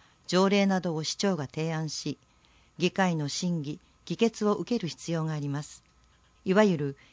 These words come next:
二元代表制の中で、市長と議会は互いに対等の立場で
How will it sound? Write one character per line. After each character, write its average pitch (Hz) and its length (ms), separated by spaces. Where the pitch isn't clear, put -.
二 196 100
元 247 240
代 247 240
表 254 160
制 240 200
の 226 120
中 214 220
で、 131 180
市 - 140
長 220 240
と 147 260
議 151 160
会 175 260
は 139 180
互 208 380
い 220 40
に 220 280
対 220 220
等 262 200
の 254 140
立 220 240
場 160 100
で 139 180